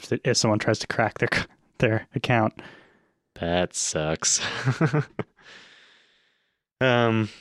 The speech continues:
Speaker 2: well, other than that crap, uh, <laughs> it's interest-, it's become, like, this real, I feel like it just exploded even more recently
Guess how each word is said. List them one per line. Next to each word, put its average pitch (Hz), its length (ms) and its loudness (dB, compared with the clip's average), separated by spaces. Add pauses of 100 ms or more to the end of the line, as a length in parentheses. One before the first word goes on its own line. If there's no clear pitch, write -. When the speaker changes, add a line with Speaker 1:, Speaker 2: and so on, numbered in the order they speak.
(400)
Speaker 2:
well, 127 260 6
other 127 160 4
than 98 140 0
that 113 200 0
crap, 95 360 0 (160)
uh, 104 380 4 (320)
<laughs> - 340 -20
it's 127 220 0
interest-, 120 300 2
it's 104 180 2
become, 123 300 2
like, 98 100 2
this 90 140 2
real, 92 400 4 (1080)
I 117 80 2
feel 139 240 4
like 123 140 6
it 107 80 4
just 107 180 2
exploded 92 600 2
even 95 240 0
more 87 220 4
recently 80 520 -2